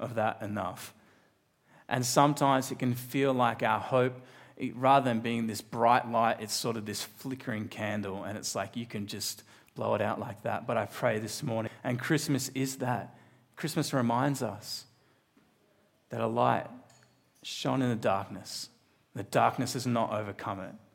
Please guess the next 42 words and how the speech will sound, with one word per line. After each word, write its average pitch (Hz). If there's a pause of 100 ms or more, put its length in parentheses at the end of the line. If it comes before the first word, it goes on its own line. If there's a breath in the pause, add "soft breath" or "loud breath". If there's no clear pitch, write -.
(580 soft breath)
And 117
that 123
light 123
was 123
a 117
baby 120
boy 110
in 107
a 101
manger. 92 (1080 loud breath)
Hardly 139 (180)
the 120
bright 117
sun 120
that, 101 (280 loud breath)
you 110
know, 110 (240)
illuminates 123
the 113
whole 120
universe, 113 (120)
just -
a -
baby 120
in 113
a 113
manger 107
in 113
the 117
middle 120 (260 loud breath)
of 113 (180)
one 113
of 110
the 113
greatest 113
empires 107
in 113
the 107
world. 104
There 110
he 110
was. 98